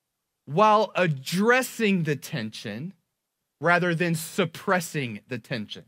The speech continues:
Did you, did you get, catch that? Like,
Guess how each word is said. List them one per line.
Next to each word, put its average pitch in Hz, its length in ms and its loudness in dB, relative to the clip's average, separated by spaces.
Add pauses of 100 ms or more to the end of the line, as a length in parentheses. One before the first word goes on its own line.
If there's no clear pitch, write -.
(120)
Did 135 160 -16
you, - 120 -20
did 135 80 -16
you 127 60 -10
get, 180 240 -6
catch - 280 -6
that? 220 260 -6 (1700)
Like, 208 200 2